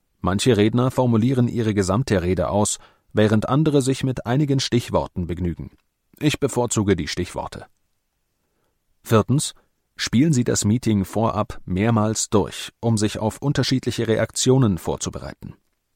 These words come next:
Der nächste Schritt war, dass ich mehrere Personen um mich versammelte und sie bat, die Firmenvertreter zu spielen, die ich auf den Kaiman-Inseln treffen würde. Sie versetzten sich in die Lage dieser hohen Führungskräfte,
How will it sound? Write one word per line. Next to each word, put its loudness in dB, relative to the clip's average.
Der 4
nächste 2
Schritt 0
war, 2
dass -2
ich -4
mehrere 2
Personen 2
um 0
mich 2
versammelte 0
und 0
sie -4
bat, -2
die -4
Firmenvertreter 0
zu -4
spielen, 0
die -8
ich -10
auf -8
den -2
Kaiman-Inseln 0
treffen -2
würde. -12
Sie 4
versetzten 0
sich 0
in 0
die 2
Lage 2
dieser -2
hohen 2
Führungskräfte, 0